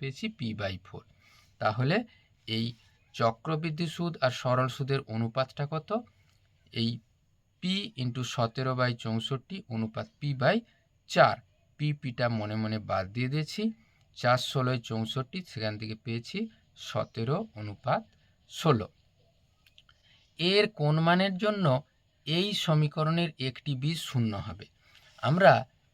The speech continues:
আগেই জানি যদি এ এক্স স্কয়ার প্লাস বি এক্স প্লাস সি সমান জিরো হতো, এই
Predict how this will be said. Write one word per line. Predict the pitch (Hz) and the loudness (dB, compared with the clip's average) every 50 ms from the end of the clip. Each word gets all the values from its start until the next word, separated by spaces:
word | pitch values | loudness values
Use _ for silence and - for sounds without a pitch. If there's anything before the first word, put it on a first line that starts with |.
| _ - 107 113 | _ -2 0 2
আগেই | 117 123 135 175 202 208 196 208 | 2 2 2 2 2 4 4 4
জানি | 202 190 165 139 131 127 | 4 6 6 4 4 2
যদি | 139 139 143 143 143 _ - 151 160 170 | 0 2 0 0 -2 _ -6 -2 0 2
এ | 175 180 185 175 170 170 165 | 2 2 0 -2 -2 -4 -6
এক্স | - - - - 156 151 - | -6 -6 -4 -4 -4 -4 -4
স্কয়ার | - - 175 170 180 202 220 220 _ _ _ _ _ _ _ _ _ _ - | -4 -2 2 4 4 4 4 2 _ _ _ _ _ _ _ _ _ _ -2
প্লাস | 127 117 110 110 107 - - - 110 110 123 | 2 4 4 4 2 0 -8 -10 -8 -4 -2
বি | 165 180 180 175 170 - 123 123 131 156 | 0 0 0 -2 -2 -4 -2 0 0 0
এক্স | 170 - - - - - - _ _ - | -2 -4 -10 -16 -16 -18 -20 _ _ 0
প্লাস | 113 107 107 - - - - | 2 2 2 2 0 -6 -4
সি | - 165 180 196 208 220 220 _ _ _ _ _ - - | 0 0 0 0 0 -4 -6 _ _ _ _ _ -8 -2
সমান | - 127 123 123 120 120 117 110 110 117 | 0 2 4 4 4 4 4 2 0 2
জিরো | 127 147 156 196 202 165 156 | 2 4 6 6 6 6 6
হতো, | 135 - - 127 123 165 220 - - _ _ _ _ _ _ _ _ _ _ _ - 143 | 4 4 2 -2 -2 -2 -2 -4 -10 _ _ _ _ _ _ _ _ _ _ _ -4 -2
এই | 156 165 | -2 0